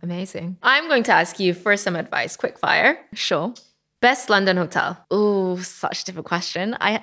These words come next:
Speaker 2: I feel like with these questions, I always have three. <laughs>
Speaker 1: Okay,
Speaker 2: So
Speaker 1: three,
Speaker 2: I'll give
Speaker 1: three
Speaker 2: three.
Speaker 1: best.
Speaker 2: Okay, so Beaverbrook Townhouse in Chelsea.
Speaker 1: I love
Speaker 2: Have you
Speaker 1: that
Speaker 2: been?
Speaker 1: place. Yeah.
Speaker 2: Yeah.
Speaker 1: I mean, not in the hotel room, but, uh, the premise.
Speaker 2: So kind of unique.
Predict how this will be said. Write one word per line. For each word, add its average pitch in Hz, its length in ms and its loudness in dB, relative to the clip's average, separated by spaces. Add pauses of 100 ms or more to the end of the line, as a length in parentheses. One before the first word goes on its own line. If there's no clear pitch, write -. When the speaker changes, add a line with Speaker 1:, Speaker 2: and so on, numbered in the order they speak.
(100)
Speaker 2:
I 214 100 2
feel 240 180 4
like 226 160 6
with 214 120 6
these 226 140 0
questions, 180 260 -4
I 170 60 6
always 165 180 2
have 180 100 -12
three. 160 400 -2 (300)
<laughs> 311 100 6 (580)
Speaker 1:
Okay, 220 200 6
Speaker 2:
So - 80 6
Speaker 1:
three, - 140 8
Speaker 2:
I'll - 120 6
give 277 140 4
Speaker 1:
three 269 120 8
Speaker 2:
three. 214 80 6
Speaker 1:
best. 202 400 2 (260)
Speaker 2:
Okay, 180 280 4
so 196 180 2
Beaverbrook 226 480 0
Townhouse 180 640 -2
in 208 120 -2
Chelsea. 196 540 -2 (140)
Speaker 1:
I 170 180 -8
love 170 140 -10
Speaker 2:
Have 185 140 -6
you 208 80 0
Speaker 1:
that 202 200 0
Speaker 2:
been? 277 80 -6
Speaker 1:
place. - 300 -8
Yeah. 180 80 0 (220)
Speaker 2:
Yeah. 175 100 -8
Speaker 1:
I 202 100 4
mean, 196 120 0
not 196 200 4
in 180 120 2
the 165 100 2
hotel 156 340 0
room, 151 200 -2
but, - 260 -2
uh, 147 340 0 (140)
the 160 80 -2
premise. 165 440 -4
Speaker 2:
So 254 640 6 (220)
kind 196 160 -2
of 180 220 0
unique. 170 600 -4